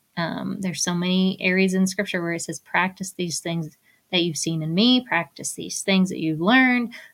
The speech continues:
practice these things that we've taught you, practice the truth."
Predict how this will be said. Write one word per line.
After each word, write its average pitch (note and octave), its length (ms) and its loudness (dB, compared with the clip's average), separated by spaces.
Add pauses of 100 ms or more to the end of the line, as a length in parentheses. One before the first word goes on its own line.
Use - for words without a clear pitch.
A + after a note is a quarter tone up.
practice E3 420 0
these D#3+ 200 -4
things E3 240 0
that - 140 -6
we've D#3+ 200 -4
taught A#3+ 440 2
you, A#3 280 0 (400)
practice F#3 720 -2
the F3+ 160 -4
truth." B3 720 4